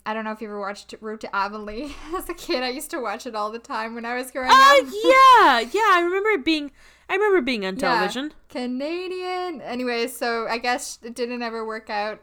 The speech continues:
Speaker 1: Um, and then twenty, in twenty sixteen, Greta Gerwig, um, decided to take on the film, and she actually wrote the screenplay.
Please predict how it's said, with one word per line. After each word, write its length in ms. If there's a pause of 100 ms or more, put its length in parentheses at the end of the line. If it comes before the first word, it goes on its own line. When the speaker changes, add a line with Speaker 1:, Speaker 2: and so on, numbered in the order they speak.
Speaker 1:
Um, 600 (280)
and 240
then 300
twenty, 320 (100)
in 100
twenty 220
sixteen, 440
Greta 260
Gerwig, 600 (1040)
um, 360
decided 540
to 80
take 400
on 380 (120)
the 80
film, 400
and 140
she 260
actually 440
wrote 300
the 80
screenplay. 1000